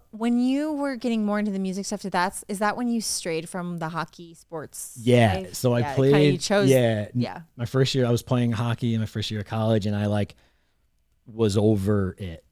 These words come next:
Speaker 2: And I,
Speaker 1: Uh-huh.
Speaker 2: I, like, I knew it wasn't gonna be in the <laughs> N H L or anything like that. I probably knew way before that, but, like, it was definitive. I'm not, this isn't my life.
Speaker 1: Mm-hmm.
Speaker 2: And I actually, I moved home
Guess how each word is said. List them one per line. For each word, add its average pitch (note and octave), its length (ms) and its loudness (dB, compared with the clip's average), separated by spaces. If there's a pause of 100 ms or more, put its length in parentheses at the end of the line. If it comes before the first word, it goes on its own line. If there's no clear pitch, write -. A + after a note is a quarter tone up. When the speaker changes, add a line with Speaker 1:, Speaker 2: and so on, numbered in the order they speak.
(260)
Speaker 2:
And A2 140 -2
I, G#2 120 -2
Speaker 1:
Uh-huh. C#3+ 100 -8
Speaker 2:
I, A#2+ 40 0
like, A#2+ 120 2
I A#2+ 60 6
knew C#3 180 6
it C3 40 6
wasn't C3 240 4
gonna B2+ 160 4
be B2+ 180 4
in F3 60 4
the C3 100 2
<laughs> E3+ 80 2
N - 40 0
H C3 180 0
L A#2+ 240 -2
or A#2+ 60 0
anything A#2+ 280 0
like A2+ 120 -2
that. A2+ 160 0
I A2 40 2
probably A#2+ 260 2
knew A#2 220 4
way A2 160 0
before A2 320 -4
that, A#2+ 180 -2
but, G2+ 120 -8
like, G2+ 300 -8 (360)
it A2+ 60 -16
was A2 160 -6
definitive. A2+ 640 2
I'm A2 160 -2
not, A#2 260 -4 (400)
this B2 220 -6
isn't C3 200 2
my A#2+ 120 0
life. A2 520 -4
Speaker 1:
Mm-hmm. - 160 -20 (260)
Speaker 2:
And A2+ 80 -4
I A2 80 -2
actually, A2 220 -2
I - 40 2
moved A#2+ 220 2
home A2+ 400 2